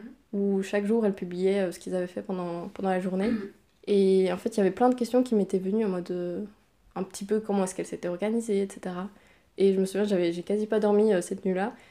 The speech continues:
Speaker 1: à noter plein de questions, et cetera, me dire, « Oh putain, je vais lancer un podcast et tout. » Bon, c'est, ça, il a fallu deux ans d'attente, mais, euh,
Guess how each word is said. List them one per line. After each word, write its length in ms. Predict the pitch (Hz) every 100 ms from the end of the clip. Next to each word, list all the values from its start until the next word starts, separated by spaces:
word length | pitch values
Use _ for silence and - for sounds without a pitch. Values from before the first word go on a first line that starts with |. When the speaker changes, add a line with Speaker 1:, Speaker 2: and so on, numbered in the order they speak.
| -
Speaker 1:
à 240 | 135 165
noter 240 | 196 202 226
plein 160 | 214 226
de 40 |
questions, 360 | 226 220 240 220
et 40 |
cetera, 300 | 214 202 208
me 80 | 208
dire, « 160 | 196 240
Oh 60 | 254
putain, 380 | - 262 262
je 80 | 240
vais 60 | 226
lancer 220 | 247 254
un 80 | 240
podcast 420 | 269 269 262 262
et 80 | 247
tout. » 160 | 269 277 233 - - - -
Bon, 180 | 208 156
c'est, 680 | - - - - 180 180 185
ça, 640 | 190 - - 185 170 165
il 560 | 156 160 - - - -
a 60 | 196
fallu 240 | 190 202
deux 160 | 208 214
ans 80 |
d'attente, 400 | 214 247 427 440 269
mais, 240 | 226 208
euh, 260 | 202 196